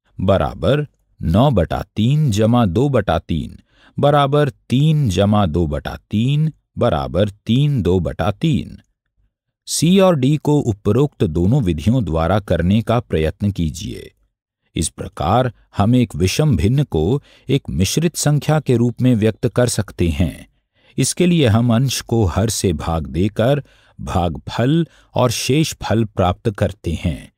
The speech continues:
फिर मिश्रित संख्या को भागफल, शेषफल बटा भाजक के रूप में लिख लेते हैं।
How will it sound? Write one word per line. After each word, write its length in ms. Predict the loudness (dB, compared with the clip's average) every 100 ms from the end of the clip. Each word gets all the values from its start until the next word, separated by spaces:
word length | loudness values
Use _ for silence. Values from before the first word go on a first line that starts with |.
| _ _ _ _ _
फिर 200 | 0 2
मिश्रित 460 | 2 -2 0 -2 -2
संख्या 500 | -6 -8 -6 -2 -2
को 440 | 0 -2 0 0 _ _ -16
भागफल, 960 | -10 -4 -2 -4 -6 -14 -6 -2 -2 -4 _ _ _ -16
शेषफल 840 | -10 -2 0 0 -6 -4 0 0
बटा 360 | -2 -2 -2 -4
भाजक 580 | -4 -4 -2 0 -2 -6 _ _
के 120 | -10 -6
रूप 320 | -4 -6 -4
में 120 | -2
लिख 280 | -2 -4 -4
लेते 360 | -6 -6 -10 -8
हैं। 340 | -6 -6 -8